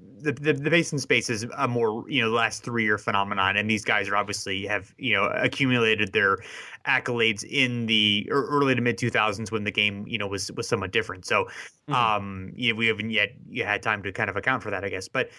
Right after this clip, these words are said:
Speaker 1: um, anyway, yeah, I, I, I don't think Wade's probably gonna be as much of a, I think his usage rate will go down because,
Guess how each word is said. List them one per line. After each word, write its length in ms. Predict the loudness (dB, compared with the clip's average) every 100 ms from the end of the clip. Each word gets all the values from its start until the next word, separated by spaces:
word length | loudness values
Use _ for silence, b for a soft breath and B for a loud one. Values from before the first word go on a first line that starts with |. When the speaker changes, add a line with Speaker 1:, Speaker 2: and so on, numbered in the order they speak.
| B B
Speaker 1:
um, 640 | -2 2 2 0 -2 -4 -6 _ _ _ -4
anyway, 200 | 0 2
yeah, 140 | 2 2
I, 420 | 0 0 0 0
I, 60 | 0
I 40 |
don't 160 | 0 0
think 220 | -2 -2
Wade's 300 | 0 2 0
probably 240 | 0 0 2
gonna 180 | 2
be 100 | 2
as 140 | 2 2
much 240 | -2 0
of 140 | 0 0
a, 400 | -2 0 0 2
I 80 |
think 140 | 0 2
his 80 | 0
usage 180 | 0
rate 160 | 0 0
will 100 | 0
go 140 | 0
down 240 | 2 2 2
because, 580 | -2 0 0 0 -4